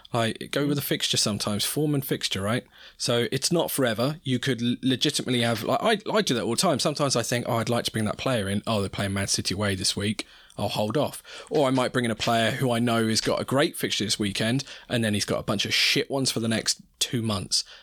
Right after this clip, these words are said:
I'll bring him in for one week, get him in next, get rid of him next week. The only risk around that kind of tactic is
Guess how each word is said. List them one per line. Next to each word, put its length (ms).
I'll 80
bring 120
him 100
in 80
for 120
one 160
week, 240
get 120
him 100
in 80
next, 280
get 140
rid 100
of 80
him 60
next 220
week. 160
The 140
only 160
risk 360
around 220
that 120
kind 140
of 60
tactic 400
is 220